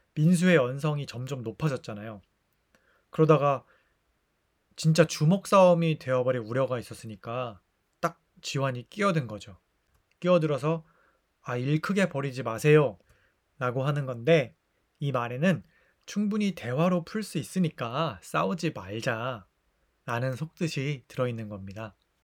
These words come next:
한국에는 이런 말이 있어요. "애들은 원래 싸우면서 크는 거다."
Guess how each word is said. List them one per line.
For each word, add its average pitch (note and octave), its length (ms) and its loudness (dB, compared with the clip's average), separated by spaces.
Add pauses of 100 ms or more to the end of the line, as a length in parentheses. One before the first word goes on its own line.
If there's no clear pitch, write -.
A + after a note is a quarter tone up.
(800)
한국에는 F#3 600 2
이런 C#3+ 920 2
말이 A#2+ 260 -4
있어요. A2+ 460 -8 (540)
"애들은 C#3+ 420 2
원래 A#2 440 -4
싸우면서 G3 680 -4
크는 E3+ 280 -4
거다." G#2 280 -12